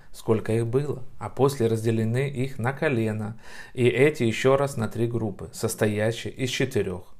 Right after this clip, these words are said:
колен. Они были расположены вокруг мишкана в строгом порядке. Какое значение имеет это подробное занятие Торой подсчетами и расположением сыновей Израиля?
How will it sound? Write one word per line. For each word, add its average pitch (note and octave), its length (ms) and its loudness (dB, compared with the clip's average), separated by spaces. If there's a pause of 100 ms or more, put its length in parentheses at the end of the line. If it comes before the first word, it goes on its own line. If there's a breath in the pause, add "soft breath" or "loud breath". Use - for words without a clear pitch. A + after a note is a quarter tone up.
(140)
колен. G2 360 -6 (400)
Они D3 220 2
были D3 180 8
расположены A#2+ 840 4 (260 loud breath)
вокруг B2 380 6
мишкана C3 640 -2
в - 60 -16
строгом G#2+ 680 -2
порядке. G#2 640 -6 (200)
Какое C#3 480 2
значение A2+ 600 -2
имеет C3 280 2
это A2+ 160 0
подробное A#2 720 2 (280 loud breath)
занятие B2+ 480 6
Торой C3 260 6
подсчетами A#2+ 840 0
и A#2+ 260 0 (200 loud breath)
расположением A2+ 1500 2
сыновей G#2 400 0
Израиля? G#2+ 480 0